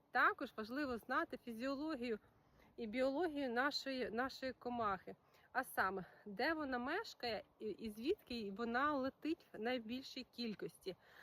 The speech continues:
Е, для того, щоб, наприклад, якщо у вас є старі посадки поряд, і ви бачите, звідки вона летить,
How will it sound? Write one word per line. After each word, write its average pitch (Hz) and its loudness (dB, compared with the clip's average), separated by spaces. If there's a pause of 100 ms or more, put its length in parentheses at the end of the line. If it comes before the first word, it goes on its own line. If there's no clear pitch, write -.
(380)
Е, 226 8
для 220 2
того, 269 2
щоб, 302 0
наприклад, 240 0
якщо 311 2 (240)
у 233 -8
вас 247 4
є 240 -2
старі 277 2
посадки 220 2
поряд, 277 2 (540)
і 269 0
ви 294 0
бачите, 262 4
звідки 233 -4
вона 214 2
летить, 214 0